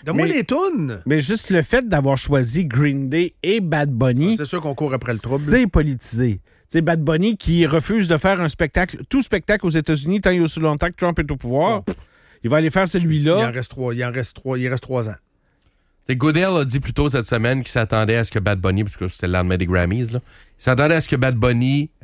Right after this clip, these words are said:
Speaker 3: rassemble la foule et non pas la divise.
Speaker 2: Ben, c'est ce qu'il va faire. Parce que la N F L, on le sait, là, la N F L les a avisés.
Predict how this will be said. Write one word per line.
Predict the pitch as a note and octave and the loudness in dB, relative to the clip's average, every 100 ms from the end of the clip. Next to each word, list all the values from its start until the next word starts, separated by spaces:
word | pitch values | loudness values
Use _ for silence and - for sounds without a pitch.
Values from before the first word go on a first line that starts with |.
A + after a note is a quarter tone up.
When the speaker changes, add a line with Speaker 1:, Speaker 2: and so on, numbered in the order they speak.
| F#2 | -4
Speaker 3:
rassemble | C3 A#2 - C3+ C3+ B2 A2 | -2 -2 0 0 2 0 0
la | G#2+ G2+ | 0 0
foule | - A#2+ C3 | 0 0 0
et | G#2 | 2
non | G2+ | 0
pas | F2 G#2+ | 2 2
la | F#2 | 2
divise. | E2+ D2 C#2+ | -2 -6 0
Speaker 2:
Ben, | C#3+ | 2
c'est | - | 4
ce | B3+ | 2
qu'il | - | 2
va | C3+ | -2
faire. | G#2+ A2+ F2+ - _ - - - | 0 0 -2 -6 _ -20 -20 -4
Parce | D3 C#3 | -2 0
que | F3 | 2
la | E3+ D#3+ | 2 2
N | F3+ D#3+ | 0 -2
F | - | 0
L, | A3 | 0
on | F3 | 2
le | D#3 | 0
sait, | - A3 | 0 -2
là, | G#3+ G3 | 0 0
la | D3+ | 2
N | D3+ D3 | 2 0
F | F#3+ | 0
L | G3 | 2
les | D#3 D3 | 2 2
a | |
avisés. | D#3 C3 G2+ E2+ | 2 0 -6 -8